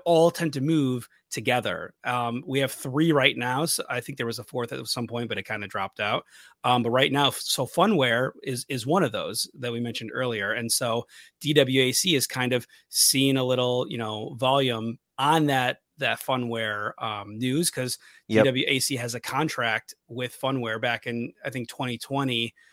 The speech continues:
Speaker 2: Yeah.
Speaker 1: Um, you know, they, they did a, a deal with Phunware. Um, and then the, the other one is
Speaker 2: It was
Speaker 1: C F.
Speaker 2: for tr-, it was for, like, Trump's campaign. Uh, I
Speaker 1: Yeah.
Speaker 2: think Phunware was doing some, some marketing promotion. Phunware's thing is,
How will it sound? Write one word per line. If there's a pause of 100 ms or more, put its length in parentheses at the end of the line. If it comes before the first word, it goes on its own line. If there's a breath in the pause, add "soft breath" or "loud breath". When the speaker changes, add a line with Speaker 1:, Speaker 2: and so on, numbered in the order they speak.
(340 soft breath)
Speaker 2:
Yeah.
Speaker 1:
Um, (140)
you
know,
they,
they
did
a,
a
deal
with
Phunware. (520 soft breath)
Um, (180)
and
then
the, (140)
the
other
one
is
Speaker 2:
It
was
Speaker 1:
C
F.
Speaker 2:
for
tr-, (180)
it
was
for,
like,
Trump's
campaign.
Uh,
I
Speaker 1:
Yeah.
Speaker 2:
think
Phunware
was
doing
some, (400 soft breath)
some
marketing (320)
promotion.
Phunware's
thing
is,